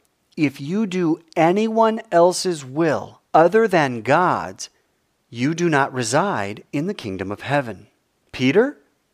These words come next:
Oh, he transgressed the Torah. Andrew? He broke the law of Moses. Philip? Lawbreaker.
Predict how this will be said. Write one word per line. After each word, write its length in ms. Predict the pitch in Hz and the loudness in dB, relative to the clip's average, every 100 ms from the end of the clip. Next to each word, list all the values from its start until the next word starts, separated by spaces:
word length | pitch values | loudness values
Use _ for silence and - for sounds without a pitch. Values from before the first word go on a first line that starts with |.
| - | 2
Oh, 220 | 151 123 - | 2 2 -4
he 200 | 143 190 | -4 0
transgressed 680 | 320 320 143 123 104 - | 2 2 0 -2 -4 -6
the 60 | 120 | -14
Torah. 460 | - 95 - 165 - _ _ _ - | -10 -8 -8 -14 -20 _ _ _ -2
Andrew? 560 | 139 151 170 247 320 311 _ _ _ _ | 0 2 2 2 0 -2 _ _ _ _
He 180 | 135 147 | 0 2
broke 300 | 330 311 - | 4 2 2
the 120 | 123 | 2
law 240 | 107 92 | 4 2
of 80 | 104 | 0
Moses. 560 | 107 101 - 180 - - _ _ _ _ | -4 -6 -6 -8 -10 -14 _ _ _ _
Philip? 540 | - - 127 214 285 - _ _ - | -6 4 6 4 2 -8 _ _ 0
Lawbreaker. 760 | 107 104 104 98 95 - 196 | 2 2 2 -2 -2 -6 -6